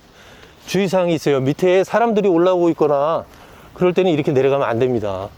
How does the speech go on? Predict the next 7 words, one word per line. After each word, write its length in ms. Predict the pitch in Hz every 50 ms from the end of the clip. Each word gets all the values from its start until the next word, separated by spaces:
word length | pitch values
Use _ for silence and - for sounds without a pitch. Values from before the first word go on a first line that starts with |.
| - - - - - - - - - - - - - - - - - - - - - - - -
내가 200 | 160 190 - -
자전거를 840 | - - 196 175 226 196 - - - - - 202 175 185 202 190 170
<laughs> 20 |
이렇게 180 | 165 165 - -
들고 260 | - - 196 175 180
내려가는데 520 | 165 170 165 160 160 151 151 147 160 156 - - - - - - - - - -
밑에서 400 | - 170 160 196 180 180 180 170